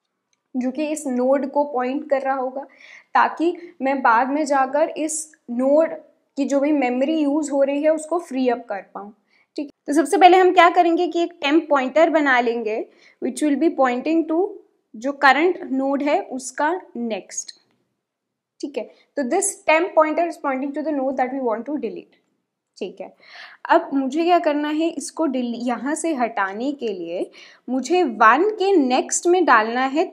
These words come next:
थ्री, राइट। I want कि वन का नेक्स्ट जो हो, वो थ्री को पॉइंट करे। And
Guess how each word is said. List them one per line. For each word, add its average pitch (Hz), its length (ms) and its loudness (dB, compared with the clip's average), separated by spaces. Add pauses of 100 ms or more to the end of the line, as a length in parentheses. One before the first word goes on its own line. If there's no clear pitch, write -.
थ्री, 233 240 -6 (680)
राइट। 254 440 0
I 247 160 4
want 247 420 -2
कि 349 100 6
वन 254 340 2
का 339 140 4
नेक्स्ट 294 540 -2
जो 302 180 -2
हो, 269 300 0 (320)
वो 285 100 2 (640)
थ्री 415 340 8
को 349 100 6
पॉइंट 190 380 -2
करे। - 320 -10 (560)
And 349 180 2